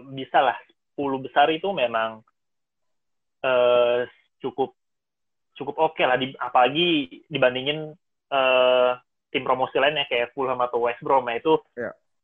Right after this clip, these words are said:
Speaker 1: eh, menurut gue bakal turun bahkan. West Brom apalagi sih.
Speaker 2: Hmm.
Speaker 1: Banyak yang ngeprediksi West Brom tuh turun, kayak, eh, terus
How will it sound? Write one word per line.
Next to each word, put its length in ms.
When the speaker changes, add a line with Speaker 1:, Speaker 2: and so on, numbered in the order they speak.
Speaker 1:
eh, 220
menurut 400
gue 200
bakal 240
turun 280
bahkan. 320
West 380
Brom 240
apalagi 500
sih. 240
Speaker 2:
Hmm. 80
Speaker 1:
Banyak 320
yang 160
ngeprediksi 400
West 240
Brom 160
tuh 160
turun, 640
kayak, 240
eh, 280
terus 240